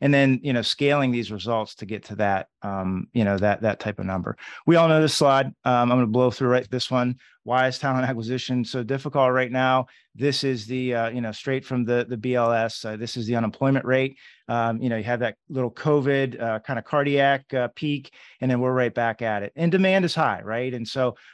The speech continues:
I don't need to tell you that, but, you know, that's why it is so hard right now. And so we step back, and when we think about referrals, before we even got to talking about talent acquisition and, and our roles in, in candidate generation, top of the funnel,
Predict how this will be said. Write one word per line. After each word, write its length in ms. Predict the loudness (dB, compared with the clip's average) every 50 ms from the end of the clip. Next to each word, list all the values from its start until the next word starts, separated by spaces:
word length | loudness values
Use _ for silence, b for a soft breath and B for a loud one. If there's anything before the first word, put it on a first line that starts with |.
| B B
I 80 | 2
don't 160 | 2 2 2
need 100 | 2 0
to 80 | 0 -2
tell 200 | -2 -2 -2 0
you 180 | 0 0 -2 -2
that, 340 | -2 -2 -2 -2 -4 -4
but, 260 | -4 -4 -2 -4 -4 -6 -8
you 80 | -6
know, 140 | -6 -4 -2
that's 260 | -2 -2 -2 -2 -4
why 280 | -2 0 2 2 4 2
it 120 | 2 0
is 160 | -2 -4 -4 -4
so 220 | -4 -2 -2 0
hard 240 | 2 2 0 0 0
right 180 | -4 -8 -10
now. 260 | -10 -12 -10 -10 -8 -8
And 100 | -8 -4
so 300 | 0 2 2 2 2 0 B B B B B B B B B B B B B B _
we 140 | 2 4 4
step 320 | 4 4 4 2 2 4
back, 440 | 2 2 4 4 2 0 -2 -6 -14 -12
and 160 | -8 -4 -4 -2
when 100 | -2 -2
we 80 | -2
think 200 | -2 0 0 0
about 220 | 2 2 2 2 2
referrals, 640 | -2 -6 -6 -2 0 2 2 0 0 -4 -8 -10 -12 -10
before 280 | -10 -10 -4 0 2 2
we 120 | 4 4
even 180 | 4 4 4 2
got 300 | 4 4 4 4 2 -2
to 100 | -10 -10
talking 480 | -6 -2 -2 -2 -2 -2 -4 -4 -4 -4
about 400 | -2 -2 0 0 0 0 -2 -4 -10 _ _ _ _ _ _ _ _ _ _ _ _ _ _ -8
talent 300 | -4 -2 -2 0 0 0
acquisition 880 | -2 -2 -4 -8 -8 -6 -6 -8 -6 -6 -4 -4 -2 -2 -2 -4 -4 -6
and, 300 | -8 -6 -6 -6 -6 -6
and 140 | -4 -2 0
our 200 | 2 2 2 2
roles 540 | 2 2 2 0 0 -2 -4 -4 -6 -8 -8
in, 260 | -6 -4 -4 -4 -4
in 100 | -4 -6
candidate 400 | -6 -4 -4 -2 -2 -2 -2 -2
generation, 680 | -4 -4 -2 -2 0 0 0 0 0 0 0 0 0 0
top 220 | -2 -4 -4 -4
of 60 | -6
the 60 | -10 -12
funnel, 480 | -4 0 0 2 2 2 0 -2 -4